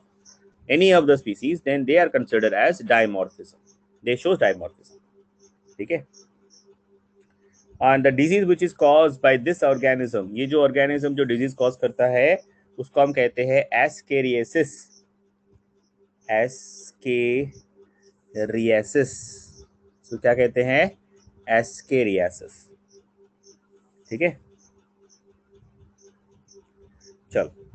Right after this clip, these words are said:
अभी ascariasis क्या करता है?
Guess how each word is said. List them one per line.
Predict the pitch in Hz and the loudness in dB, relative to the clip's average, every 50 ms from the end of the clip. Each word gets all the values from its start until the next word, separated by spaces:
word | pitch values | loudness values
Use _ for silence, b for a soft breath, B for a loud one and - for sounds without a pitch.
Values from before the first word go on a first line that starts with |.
| - - - _ _ _ _ _ - _ _ _ _ 135 | -20 -20 -20 _ _ _ _ _ -20 _ _ _ _ 2
अभी | 143 170 185 | 4 4 4
ascariasis | 175 175 175 175 - 185 190 180 185 180 | 4 4 2 2 2 2 2 0 0 0
क्या | - - 170 170 | 0 2 2 4
करता | 160 175 170 156 180 165 | 2 2 2 2 2 2
है? | 165 160 160 160 165 | 2 2 0 -2 -4